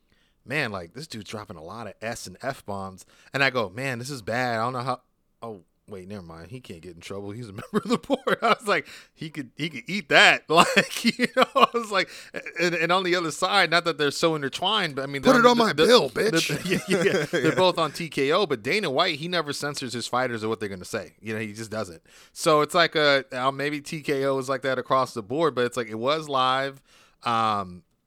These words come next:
Speaker 1: and like I said, I will respect the marketing, man. You go to Vegas the week of the Super Bowl. I think it was free to the public. I think it was like five, six thousand people showed up,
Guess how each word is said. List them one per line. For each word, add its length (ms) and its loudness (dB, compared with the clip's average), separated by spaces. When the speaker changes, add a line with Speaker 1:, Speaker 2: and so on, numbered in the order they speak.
Speaker 1:
and 80 -8
like 100 -4
I 40 -14
said, 140 -2
I 80 0
will 360 2
respect 480 -4
the 220 -4
marketing, 560 -2
man. 220 -6
You 100 -10
go 180 0
to 80 -4
Vegas 640 -6
the 140 -6
week 340 -12
of 140 -6
the 60 -8
Super 300 -10
Bowl. 360 -2
I 60 -2
think 220 -10
it 40 -10
was 120 -14
free 200 -10
to 100 -8
the 60 -12
public. 420 -6
I 80 -8
think 100 -10
it 40 -10
was 80 -12
like 140 -12
five, 300 -2
six 160 -10
thousand 300 -4
people 280 -12
showed 300 -4
up, 240 -4